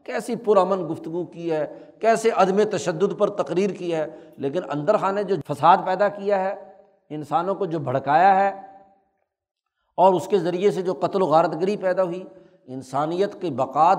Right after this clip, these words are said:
دو ہی چیزوں سے ہے کہ انسانی نسل محفوظ رہے اور انسانی معاشی ضروریات جو ہیں اپنی معاشی وسائل کے ذریعے سے پوری ہوں، لیکن یہ ایسا فسادی ہے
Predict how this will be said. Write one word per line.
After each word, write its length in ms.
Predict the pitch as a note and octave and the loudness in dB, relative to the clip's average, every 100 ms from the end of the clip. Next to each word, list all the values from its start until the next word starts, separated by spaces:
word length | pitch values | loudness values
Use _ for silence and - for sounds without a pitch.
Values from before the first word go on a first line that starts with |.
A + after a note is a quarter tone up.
| D3 | 2
دو 100 | F#3 | 2
ہی 100 | A3 | 2
چیزوں 340 | G3 E3 F#3 | -2 -4 -4
سے 200 | F3 F3+ | -6 -8
ہے 180 | F3 G#3+ | -6 -6
کہ 120 | G#3+ | -6
انسانی 460 | E3 D#3+ D#3+ F3 G3 | -8 -6 -4 -2 -2
نسل 360 | D#3+ F3+ G3+ | -2 -2 -2
محفوظ 460 | F#3 E3+ - F#3+ G3 | -2 -4 -4 -6 -4
رہے 300 | F3 D3 B2+ - - - _ | -2 -2 -4 -10 -20 -20 _
اور 200 | - F#3+ | 6 8
انسانی 520 | G#3 G3 - F#3+ G#3+ G#3+ | 8 4 0 0 0 -2
معاشی 480 | E3 D#3 F3 A3+ | 4 6 6 2
ضروریات 800 | A3+ F#3 F3+ F3 E3+ E3 G3 G3+ | -2 0 2 2 4 6 6 4
جو 140 | F#3 F3 | -6 -8
ہیں 300 | F3+ G3+ G#3 - - _ - | -6 -6 -6 -10 -20 _ -4
اپنی 320 | D#3+ F#3+ G3 | -4 -2 -2
معاشی 420 | D#3+ D#3 D#3 G3 | 2 4 4 0
وسائل 420 | E3 C#3 D#3 F#3 | -4 0 2 2
کے 140 | F#3+ G3 | 2 0
ذریعے 300 | F3+ F#3 G3+ | 0 0 0
سے 120 | G3+ | 0
پوری 360 | - G#3 A#3 | -4 -4 -2
ہوں، 260 | G3+ F#3 - - _ | -2 -2 -8 -20 _
لیکن 280 | - B2+ G3 | -12 -10 -6
یہ 120 | G3 | -4
ایسا 220 | E3+ D#3 F#3 | -2 -2 -4
فسادی 560 | D3 B2 C#3+ D3 F#3+ | -4 -4 -2 0 -2
ہے 380 | D3+ E3 G#3+ A#3 | 0 2 2 0